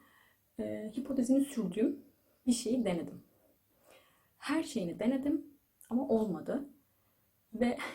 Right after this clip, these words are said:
<laughs> başka bir şey denemek zorunda kaldım. Yani bir ay boyunca ben o hipotezimin üzerinde çalıştım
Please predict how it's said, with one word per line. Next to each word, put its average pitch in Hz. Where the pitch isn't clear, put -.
<laughs> -
başka 220
bir 208
şey 233
denemek 196
zorunda 175
kaldım. 180
Yani 170
bir 269
ay 175
boyunca 226
ben 254
o 214
hipotezimin 185
üzerinde 160
çalıştım 262